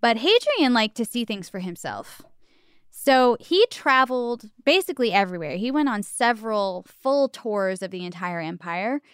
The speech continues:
Um, he went from Gaul to Egypt to Asia Minor and Greece. And the whole time he's restoring temples and buildings, and he's negotiating settlements and treaties and stuff like that.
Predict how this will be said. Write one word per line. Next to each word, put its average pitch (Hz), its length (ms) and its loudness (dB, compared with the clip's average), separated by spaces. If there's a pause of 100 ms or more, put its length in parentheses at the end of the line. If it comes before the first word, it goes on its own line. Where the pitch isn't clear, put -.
(440)
Um, 196 420 0
he 226 100 -4
went 208 220 -4
from 185 160 -10
Gaul 240 440 4
to - 180 -12
Egypt 233 460 0
to 220 120 -10
Asia 202 220 -2
Minor 233 420 0
and 196 220 -8
Greece. 247 580 -2 (500)
And 233 420 2
the 226 120 0
whole 339 180 6
time 269 320 2
he's 247 300 2
restoring 220 760 -2
temples 262 400 0
and 262 140 4
buildings, 196 640 2
and 202 340 -4
he's 220 240 -4
negotiating 262 680 4
settlements 294 540 2
and 226 120 0
treaties 220 600 -2
and 180 140 -8
stuff 190 240 -4
like 202 180 -8
that. 180 260 -2